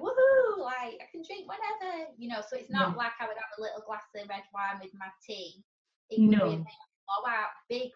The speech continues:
Speaker 1: blowout time for me for the whole two weeks the kids were off. It would just be, like,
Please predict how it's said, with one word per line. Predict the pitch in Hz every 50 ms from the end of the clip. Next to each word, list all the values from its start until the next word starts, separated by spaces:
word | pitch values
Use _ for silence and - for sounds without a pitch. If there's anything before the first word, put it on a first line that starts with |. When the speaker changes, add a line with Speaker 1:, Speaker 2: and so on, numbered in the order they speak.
| _
Speaker 1:
blowout | - 190 185 185 185 180 180 180 175 - _ -
time | 202 190 190 185 185 _
for | 196
me | 190 190 185 185
for | -
the | 185 190 190
whole | - 214 208 202 190 190 -
two | - 220 208 196
weeks | 190 190 190 185 _ _
the | 170
kids | _ _ - 196 190 _ -
were | - 185
off. | 180 175 170 170 170 -
It | - 180 180
would | 185 190
just | 190 190 190 _ _
be, | 180
like, | 185 180 175 175 175 175 175